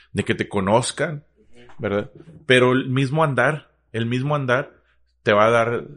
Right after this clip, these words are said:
Speaker 1: te va a dar a conocer, ¿no? Tus mismos hechos te van a dar a conocer con los demás, ¿no? Hoy por hoy yo te identifico, yo sé que tú, tú haces esto,
Speaker 2: Ujú.
Speaker 1: ¿verdad? Aquí estoy contigo haciendo esto,
Speaker 2: Sí.
Speaker 1: ¿verdad?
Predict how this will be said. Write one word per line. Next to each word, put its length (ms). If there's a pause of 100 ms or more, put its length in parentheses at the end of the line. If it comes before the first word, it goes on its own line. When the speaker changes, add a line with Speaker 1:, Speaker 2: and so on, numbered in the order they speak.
Speaker 1:
te 80
va 140
a 40
dar 200
a 80
conocer, 500 (300)
¿no? 280 (300)
Tus 160
mismos 400
hechos 500 (400)
te 80
van 200
a 60
dar 140
a 100
conocer 360
con 140
los 100
demás, 420 (500)
¿no? 280
Hoy 160
por 200
hoy 100
yo 160
te 100
identifico, 460
yo 80
sé 180
que 140
tú, 280 (140)
tú 140
haces 260
esto, 320 (320)
Speaker 2:
Ujú. 100
Speaker 1:
¿verdad? 240
Aquí 200
estoy 300
contigo 460
haciendo 280
esto, 300
Speaker 2:
Sí. 240 (180)
Speaker 1:
¿verdad? 260